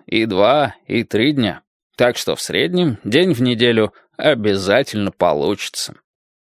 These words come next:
"Я уверен, что получится". "Жалование замещающего учителя, боюсь, невысокое". "Это я знаю, сэр. Я просто ищу способ чуть увеличить свой доход".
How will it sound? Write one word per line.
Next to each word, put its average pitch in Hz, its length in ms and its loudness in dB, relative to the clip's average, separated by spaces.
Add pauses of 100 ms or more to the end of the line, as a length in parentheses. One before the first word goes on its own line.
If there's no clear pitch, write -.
(260)
"Я 120 380 2
уверен, 120 380 2
что - 180 -2
получится". 101 640 -2 (680)
"Жалование 147 720 2
замещающего 139 840 2
учителя, 135 440 0
боюсь, 120 580 0 (100)
невысокое". 98 960 0 (540)
"Это 165 220 0
я 139 160 4
знаю, 117 300 0
сэр. - 300 -6 (180)
Я 107 260 4
просто 131 420 0
ищу 120 220 -2
способ 139 420 0
чуть 139 240 -2
увеличить 120 440 0
свой 107 200 2
доход". 95 480 0